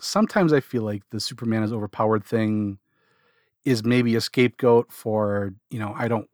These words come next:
wanna think of a clever way to actually challenge Superman. But it is like, I mean, that's a, that is, on the other hand, a legitimate concern of, like, if it's really hard to write this character, there's definitely a case to be made for scaling him down, especially,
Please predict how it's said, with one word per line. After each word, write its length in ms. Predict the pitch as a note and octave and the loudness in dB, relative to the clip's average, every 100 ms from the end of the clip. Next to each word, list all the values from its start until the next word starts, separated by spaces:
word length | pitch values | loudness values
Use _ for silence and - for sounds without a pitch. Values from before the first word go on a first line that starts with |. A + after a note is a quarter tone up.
| - | -8
wanna 320 | C3 C3+ B2 | 4 6 6
think 200 | - B2 | 4 2
of 60 | |
a 60 | A2 | 2
clever 320 | - B2 A#2 | 2 4 4
way 320 | G#2+ A2 A2 | 4 2 2
to 280 | A2 - G2+ - | 0 -2 -8 -8
actually 260 | A#2 G#2+ G#2 | -12 -8 -8
challenge 340 | - A2 A2+ A2 | -4 0 0 -2
Superman. 540 | - A#2+ A#2+ A#2+ A#2+ _ _ _ _ _ _ - | -4 0 2 2 -2 _ _ _ _ _ _ 4
But 120 | D#3+ | 8
it 60 | |
is 200 | G3+ A3+ | 8 8
like, 220 | D3 B2+ - _ - | 6 4 0 _ 4
I 40 | |
mean, 140 | D3 | 4
that's 260 | A#2 F#3+ - | 8 6 8
a, 160 | F3 C3 | 2 2
that 160 | - C3+ | 2 6
is, 160 | E3 C#3+ | 6 4
on 160 | C3 | 0
the 100 | B2+ | 2
other 140 | B2+ B2+ | 4 2
hand, 280 | A#2 A2+ - | 0 -2 -2
a 60 | A#2 | -4
legitimate 360 | A2 A2+ A2+ | -2 -2 -4
concern 320 | - G#2 C3+ A#2 | -6 -2 2 2
of, 100 | G2+ | 0
like, 280 | G2 - _ - | -8 -12 _ -12
if 100 | A#2+ | -6
it's 100 | A2 | -4
really 220 | G#2+ C#3+ | -2 -4
hard 380 | G#2+ - C#3+ C#3 | -2 4 6 6
to 80 | A#2+ | 2
write 320 | G#2 A#2 A2+ | 0 0 0
this 140 | A#2 - | -6 -8
character, 680 | - B2+ A2+ G#2+ F#2 F2+ - _ _ _ - | -4 -4 -4 -8 -10 -14 -20 _ _ _ 0
there's 120 | F3+ | 4
definitely 280 | A3 G#3+ F3 | 4 4 2
a 40 | |
case 260 | C#3 C#3+ C#3 | 4 2 0
to 160 | - C3 | -2 -2
be 100 | A2+ | 0
made 220 | G#2+ G#2+ | 0 -4
for 140 | A2 | -4
scaling 340 | G#2 - A2+ G#2+ | -6 -4 -4 -2
him 80 | G2+ | -6
down, 260 | G2 G2+ | -8 -10
especially, 760 | A#2 - D3 - A#2+ A#2 A2 G#2+ | -10 -2 -2 0 0 0 0 -4